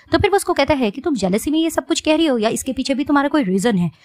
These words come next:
तो फिर वहीं इसको हैरानगी से देखने लगती है कि अचानक से असिस्टेंट की इसको कॉल आ जाती है, तो लू जियाओ इसको एक्सक्यूज करके बाहर चला जाता है और दिखाते हैं जैसे ही वो कार में बैठता है तो उसका असिस्टेंट उसको सारी डिटेल बताने लगता है कि मिस चेन ने किस तरह से जियान को अपनी फैमिली में एंटर किया था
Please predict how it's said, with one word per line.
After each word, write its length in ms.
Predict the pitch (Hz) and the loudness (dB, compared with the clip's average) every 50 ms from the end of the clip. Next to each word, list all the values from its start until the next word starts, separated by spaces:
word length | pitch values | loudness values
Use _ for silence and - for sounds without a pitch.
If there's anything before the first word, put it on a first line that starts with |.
| - _ _ _ - | -20 _ _ _ -6
तो 60 | 311 | -2
फिर 140 | - 349 269 | -2 -2 0
वहीं 140 | 277 269 294 | 0 -2 -2
इसको 160 | 320 - - | -2 -2 -2
हैरानगी 280 | 339 302 302 302 302 311 | 0 0 0 0 0 0
से 120 | 294 - | -2 -2
देखने 260 | 262 285 269 - 302 285 | -2 -2 0 2 2 2
लगती 220 | 277 262 269 285 | 2 0 -2 -2
है 40 | 277 | -2
कि 100 | - 285 | -2 -2
अचानक 300 | - - 254 190 247 - | 0 0 0 0 -2 -4
से 140 | - 208 175 | -4 -6 -6
असिस्टेंट 600 | 190 185 - 208 - - - - 233 240 233 226 | -6 -6 -6 -8 -8 -10 -8 -6 -6 -4 -6 -6
की 100 | - 220 | -8 -8
इसको 220 | 196 - - 277 | -8 -6 -6 -6
कॉल 240 | 262 - 214 247 269 | -2 0 2 2 2
आ 60 | 277 196 | 2 0
जाती 260 | - 185 175 - 170 | -2 -4 -6 -6 -8
है, 60 | - | -8
तो 120 | - - 240 | -4 -2 -2
लू 180 | 196 190 214 | -2 -2 -4
जियाओ 220 | 196 214 190 175 180 | -4 -6 -4 -4 -6
इसको 200 | 190 - - 240 | -6 -4 -4 -4
एक्सक्यूज 400 | 220 - - - 262 285 277 - | -4 -4 -6 -2 0 0 0 0
करके 240 | - 170 165 - | -4 -2 0 0
बाहर 240 | 226 185 185 185 196 | 2 2 2 2 0
चला 240 | 185 - 185 170 175 | 0 -2 -4 -4 -4
जाता 260 | 165 180 175 - 170 | -6 -6 -8 -8 -8
है 140 | 170 175 180 _ _ _ _ - - - - | -8 -8 -10 _ _ _ _ -20 -10 -2 2
और 180 | 185 170 170 180 | 2 4 4 2
दिखाते 340 | 165 185 - 220 196 - | 0 0 0 0 2 2
हैं 80 | 269 277 | 2 2
जैसे 200 | 262 262 - 302 | 2 0 0 0
ही 20 | |
वो 80 | 294 302 | -2 0
कार 200 | 294 294 269 269 | 2 2 2 2
में 100 | 277 285 | 0 0
बैठता 220 | 254 262 247 254 262 | -2 -2 -2 -2 -4
है 100 | 226 214 | -4 -4
तो 80 | - | -6
उसका 180 | 220 - - 202 | -8 -8 -6 -6
असिस्टेंट 400 | 196 - 185 185 - 240 254 247 | -6 -4 -4 -4 -2 0 0 0
उसको 160 | 214 - - 226 | -2 -2 -4 -6
सारी 260 | - - 220 285 311 | -4 -4 -2 -2 -2
डिटेल 260 | 247 240 214 208 196 | 0 0 0 0 -2
बताने 320 | 180 175 - 170 170 180 | -2 -4 -4 -4 -2 -2
लगता 220 | 180 175 165 - 190 | -4 -4 -4 -4 -4
है 140 | 180 175 180 | -2 -2 -2
कि 120 | - 226 | -2 -2
मिस 200 | 190 190 196 - | -2 -2 -2 -4
चेन 260 | - - 185 214 226 | -4 -6 -4 -2 -2
ने 100 | 226 180 | -2 -4
किस 240 | 175 - 226 214 - | -4 -6 -8 -8 -6
तरह 160 | 220 208 202 | -6 -6 -6
से 160 | 208 202 226 | -6 -6 -8
जियान 220 | 190 - 185 170 170 | -6 -6 -4 -6 -4
को 120 | 175 - | -2 -4
अपनी 160 | 240 - 233 | -4 -4 -4
फैमिली 300 | 226 - 196 180 180 214 | -4 -2 -2 0 0 0
में 120 | 247 262 247 | 0 -2 -2
एंटर 240 | 208 165 - 196 180 | -2 -4 -4 -6 -6
किया 240 | - - 175 165 | -6 -8 -8 -8
था 220 | 160 - 180 170 | -6 -6 -8 -8